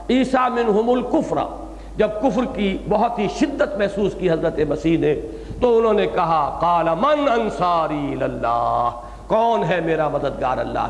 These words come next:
کی راہ میں؟ تو اس وقت حواریین نے کہا تھا، "نحن انصار اللہ۔" یہ بالکل وہی مضمون ہے جو اس مقام پر آیا ہے،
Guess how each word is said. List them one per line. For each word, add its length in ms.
کی 80
راہ 280
میں؟ 140
تو 160
اس 120
وقت 240
حواریین 500
نے 80
کہا 340
تھا، 120
"نحن 420
انصار 580
اللہ۔" 480
یہ 100
بالکل 340
وہی 220
مضمون 420
ہے 60
جو 100
اس 140
مقام 340
پر 180
آیا 280
ہے، 120